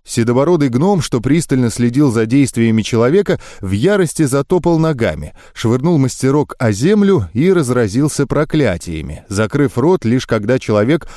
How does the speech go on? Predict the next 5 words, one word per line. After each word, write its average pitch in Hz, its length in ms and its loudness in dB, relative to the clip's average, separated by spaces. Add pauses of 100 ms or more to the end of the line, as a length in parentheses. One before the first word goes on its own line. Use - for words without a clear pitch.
(140)
угодливо 151 560 2
проговорил, 117 640 2
протягивая 117 640 0
ему 101 280 0
фляжку: - 560 -6